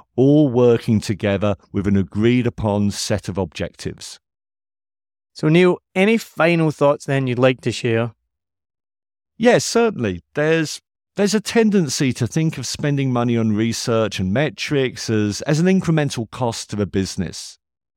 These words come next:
Speaker 1: Though obviously there is a cost to set up these metrics in a tracking program, the cost of not doing it is considerably higher. It's not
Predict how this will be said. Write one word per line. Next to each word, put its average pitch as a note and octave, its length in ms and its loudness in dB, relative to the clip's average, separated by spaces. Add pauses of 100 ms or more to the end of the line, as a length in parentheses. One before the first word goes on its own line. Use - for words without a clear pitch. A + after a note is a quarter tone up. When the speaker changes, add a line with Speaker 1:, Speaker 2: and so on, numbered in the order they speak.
(280)
Speaker 1:
Though C#3 180 6
obviously B2+ 480 2
there A2 240 4
is C#3 160 4
a A#2+ 80 -2
cost - 400 -4
to A2 80 -4
set A#2 320 -4
up A#2+ 100 0
these G2+ 280 -2
metrics A2 640 -2
in G2 80 0
a F#2+ 80 -2
tracking C#3+ 420 -2
program, F2+ 680 -2 (580)
the D3+ 80 0
cost - 480 -4
of C3+ 120 -2
not A#2 540 2
doing G#2+ 340 4
it G2 220 0 (140)
is A#2 180 0
considerably F#2+ 760 -2
higher. F2+ 520 -8 (720)
It's - 300 -4
not G3 260 2